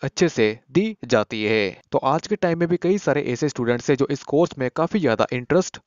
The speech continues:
रखते हैं। अभी आपसे मैं कोर्स ड्यूरेशन के बारे में आपसे मैं डिस्कस करने वाला हूँ कि यानी यह कोर्स आखिर कितने वर्ष का कोर्स होता है। तो दोस्तों, मैं आपको बताना चाहता हूँ कि यह कोर्स दो वर्ष का कोर्स होता है, जिसमें कुल चार सेमेस्टर होते हैं और एक सेमेस्टर की जो लेंथ होती है,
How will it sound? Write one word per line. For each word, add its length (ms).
रखते 300
हैं। 320
अभी 180
आपसे 240
मैं 120
कोर्स 400
ड्यूरेशन 420
के 140
बारे 220
में 120
आपसे 220
मैं 120
डिस्कस 280
करने 200
वाला 240
हूँ 80
कि 160
यानी 180
यह 120
कोर्स 340
आखिर 240
कितने 360
वर्ष 400
का 140
कोर्स 380
होता 260
है। 120
तो 80
दोस्तों, 300
मैं 100
आपको 180
बताना 240
चाहता 300
हूँ 80
कि 160
यह 100
कोर्स 400
दो 200
वर्ष 280
का 120
कोर्स 320
होता 180
है, 60
जिसमें 300
कुल 240
चार 200
सेमेस्टर 360
होते 240
हैं 120
और 120
एक 240
सेमेस्टर 380
की 140
जो 120
लेंथ 260
होती 240
है, 120